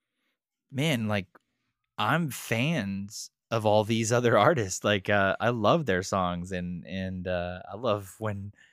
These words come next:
these are the, what I listen to on the radio and stuff. And I think actually several artists said that, but I, I feel like I remember Kane, uh, saying, "Man, we're just, you know, we're all, we're kinda geeking out too." Well,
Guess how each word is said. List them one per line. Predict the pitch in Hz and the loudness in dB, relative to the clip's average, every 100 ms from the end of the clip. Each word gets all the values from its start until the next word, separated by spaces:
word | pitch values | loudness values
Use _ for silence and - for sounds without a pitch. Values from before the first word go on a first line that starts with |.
| _ _ | _ _
these | 123 | -4
are | 147 | 0
the, | 120 | 4
what | 117 | 6
I | 117 202 | 8 8
listen | 196 - 101 | 6 2 -4
to | 107 101 | -2 -2
on | |
the | 92 | 0
radio | 95 90 92 92 | 0 0 -2 -4
and | 90 | -8
stuff. | - 98 90 - | -6 -4 -4 -6
And | 95 - | -12 -8
I | 110 | -6
think | 170 - | -6 -2
actually | 147 165 95 | -2 -2 -4
several | 123 113 95 | -2 0 2
artists | 92 90 87 | 0 0 -4
said | 101 95 | -6 -4
that, | 90 | -6
but | 95 | -6
I, | 95 92 - | -6 -6 -8
I | 95 | -8
feel | 117 | -6
like | 101 | -2
I | |
remember | 95 95 92 | -2 -2 -6
Kane, | - 107 101 95 92 - _ _ _ _ _ _ 95 | -8 -6 -4 -4 -6 -12 _ _ _ _ _ _ -14
uh, | 92 | -12
saying, | - 101 95 90 | -6 -4 -2 -2
"Man, | 92 | -2
we're | 95 | -2
just, | 107 95 - - _ - - _ - | -2 -4 -6 -14 _ -20 -20 _ -10
you | 104 | -4
know, | 95 | -2
we're | 92 110 | 2 6
all, | 95 - | 4 4
we're | 101 | -2
kinda | 104 110 90 | -2 -2 -2
geeking | 90 92 90 | -4 -4 -6
out | 80 - | -6 -8
too." | 110 104 - _ _ _ _ _ _ _ _ _ _ _ _ | -8 -8 -12 _ _ _ _ _ _ _ _ _ _ _ _
Well, | 131 147 151 151 147 147 | 4 8 10 10 8 6